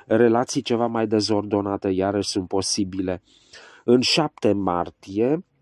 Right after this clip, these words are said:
luna plină din Fecioară aduce tensiuni care favorizează atitudini de dedublare, dificultăți, dezechilibre, nervozitate, lipsă de claritate, poate unor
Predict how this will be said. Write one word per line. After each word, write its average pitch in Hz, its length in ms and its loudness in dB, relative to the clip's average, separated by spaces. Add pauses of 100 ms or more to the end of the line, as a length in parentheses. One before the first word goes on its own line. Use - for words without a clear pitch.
(180)
luna 110 800 2 (320)
plină 117 340 4
din 95 180 -2
Fecioară 82 800 -4 (320)
aduce 135 580 -2 (420)
tensiuni 117 800 0 (120)
care 135 280 2
favorizează 123 880 0
atitudini 101 540 -2
de 87 120 0
dedublare, 90 840 0
dificultăți, 92 840 -4
dezechilibre, 95 1160 -2 (340)
nervozitate, 113 1040 0
lipsă 123 340 0
de 120 140 -2
claritate, 113 800 -4
poate 92 280 -4
unor 98 260 -2